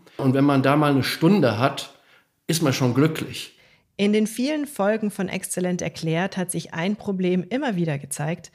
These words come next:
Speaker 2: So toll die interdisziplinäre Arbeit ist, so schwierig ist es auch, sich zu verständigen.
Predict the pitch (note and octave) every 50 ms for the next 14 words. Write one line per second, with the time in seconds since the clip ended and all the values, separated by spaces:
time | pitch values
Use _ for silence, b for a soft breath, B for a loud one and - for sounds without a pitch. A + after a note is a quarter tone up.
0 | B B B B B B B B - - - D3 C#3 - - - F3 F#3+ G#3+ A3
1 | G#3+ - F#3+ A3 A3+ A3+ G#3+ G#3+ G#3 - - G3 - G#3 G3 F#3+ F#3 F#3 F#3 F#3
2 | - - G3+ G3 F#3 F3 - - B3 D#4 D#4 - - - _ - - - A#3 A#3
3 | - - - - G3+ A3 C4+ D#4+ D#4 C4+ A3+ - - - D#3+ E3+ E3+ D#3+ - -
4 | D3+ D3+ E3+ - - E3 - - F3 - F3+ E3+ - - F3+ G#3 A#3 G#3 D3+ -
5 | C#3+ C#3+ - -